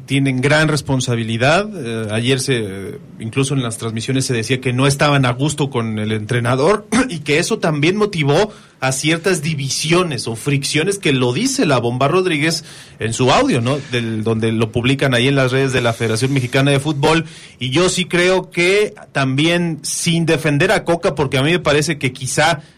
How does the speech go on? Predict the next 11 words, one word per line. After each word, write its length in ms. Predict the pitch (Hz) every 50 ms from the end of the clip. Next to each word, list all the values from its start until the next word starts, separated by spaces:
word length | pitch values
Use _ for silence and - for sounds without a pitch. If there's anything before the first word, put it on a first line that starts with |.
| _
ya 240 | - 135 147 160 170
a 60 | 170
estas 260 | 165 156 170 175 - 151
alturas, 480 | 131 120 - 147 156 165 165 - -
pues, 180 | - - - 113
era 120 | 143 170 185
lo 140 | 165 139
que 100 | 143 135
tenías 300 | 135 131 127 143 156 151
que 80 | - 165
hacer, 400 | 147 143 147 151 151 160 165